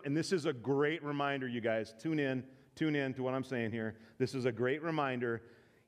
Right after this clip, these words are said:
James then goes on in verse nineteen to say,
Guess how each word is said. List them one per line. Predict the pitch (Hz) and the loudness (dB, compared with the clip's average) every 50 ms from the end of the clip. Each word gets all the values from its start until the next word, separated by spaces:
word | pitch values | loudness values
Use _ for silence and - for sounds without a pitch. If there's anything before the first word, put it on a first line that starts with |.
| _ _ | _ _
James | - 139 147 160 175 185 131 | 0 2 2 2 2 -2 -2
then | 117 160 170 190 | 0 0 0 0
goes | 170 170 180 170 | 2 0 0 2
on | 156 156 156 160 | 2 0 0 0
in | 143 | 0
verse | 135 156 147 - - | 0 -2 -2 -2 -2
nineteen | 147 143 139 139 139 - 151 147 143 | -2 0 0 0 -2 -2 -2 0 0
to | 131 | 0
say, | 135 151 139 131 120 107 | 0 2 2 2 2 -2